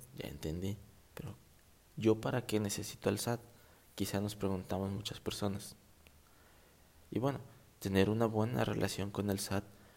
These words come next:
te permite acceder a beneficios fiscales, así como para realizar trámites legales.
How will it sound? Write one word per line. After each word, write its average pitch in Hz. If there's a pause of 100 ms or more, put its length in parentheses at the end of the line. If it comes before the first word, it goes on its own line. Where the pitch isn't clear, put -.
(180)
te 92
permite 92
acceder 107
a 123
beneficios 98
fiscales, - (600)
así 107 (380)
como 110
para 101
realizar 101
trámites 107
legales. 110